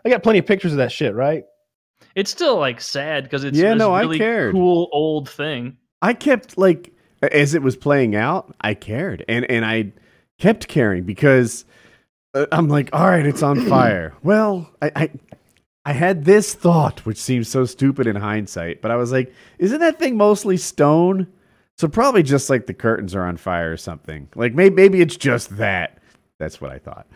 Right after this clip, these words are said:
Speaker 3: And then, like, uh, it, more and more is on fire. And, like, "Oh, it turns out the whole roof is kinda, like, flammable shit. So that's, that's not good."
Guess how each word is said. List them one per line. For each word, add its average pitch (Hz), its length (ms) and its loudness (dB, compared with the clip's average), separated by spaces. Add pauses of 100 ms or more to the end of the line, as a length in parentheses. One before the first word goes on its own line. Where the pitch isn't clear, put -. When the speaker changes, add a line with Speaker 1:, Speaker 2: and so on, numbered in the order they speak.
(300)
Speaker 3:
And 135 180 6
then, 139 240 6
like, 127 240 0
uh, 131 60 0
it, 127 320 2 (200)
more 151 640 4
and 95 200 -10
more 143 380 2
is 131 100 0
on 139 180 0
fire. 135 300 0
And, 131 100 0
like, 123 140 -2
"Oh, 180 80 4
it 170 80 2
turns 165 260 4
out 175 140 4
the 160 100 0
whole 170 180 6
roof 160 280 6
is 123 140 -4
kinda, 135 260 -2
like, 127 340 -2 (480)
flammable 127 480 0
shit. 110 460 -2
So 98 120 -10
that's, 123 280 -4 (400)
that's 113 240 -4
not 117 240 -2
good." 107 420 -2